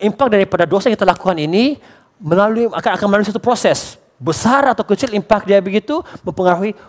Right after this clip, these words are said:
proses pertobatan kita. Seperti saya katakan, kalau saya mencuri sepuluh sen, saya bertobat, "Tuhan, saya tidak ulang lagi," itu mudah. Tapi kalau saya mencuri satu juta ringgit begitu, ho, ho, ho. Cakap, cakap sorry itu tidak boleh tahu.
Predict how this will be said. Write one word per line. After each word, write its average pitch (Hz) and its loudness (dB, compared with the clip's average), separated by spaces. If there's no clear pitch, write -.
proses 160 -4
pertobatan 190 -2
kita. 156 0
Seperti 139 -4
saya 175 0
katakan, - 2
kalau 131 -4
saya 160 0
mencuri 160 -2
sepuluh 151 -4
sen, 262 4
saya - -4
bertobat, 175 2
"Tuhan, 190 0
saya 185 -4
tidak 165 -2
ulang 151 0
lagi," 202 0
itu - -6
mudah. 247 2
Tapi - 0
kalau 277 2
saya 285 0
mencuri 269 0
satu 208 -4
juta 294 0
ringgit 311 4
begitu, 214 -4
ho, - -8
ho, 427 2
ho. 294 -2
Cakap, - -2
cakap 185 0
sorry 190 0
itu 214 -8
tidak 170 2
boleh 160 2
tahu. 170 2